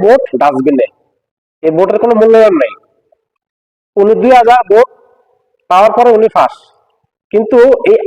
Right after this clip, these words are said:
আড়াই হাজার ভোটের কোনো মূল্যায়ন নাই, এই ভোটগুলো ডাস্টবিনে।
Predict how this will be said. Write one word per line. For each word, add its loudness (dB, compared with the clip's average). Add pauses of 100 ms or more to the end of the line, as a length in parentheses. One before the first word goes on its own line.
(100)
আড়াই 2
হাজার 2 (100)
ভোটের 0 (100)
কোনো 0
মূল্যায়ন 2
নাই, 2 (160)
এই 4 (100)
ভোটগুলো 0 (100)
ডাস্টবিনে। -2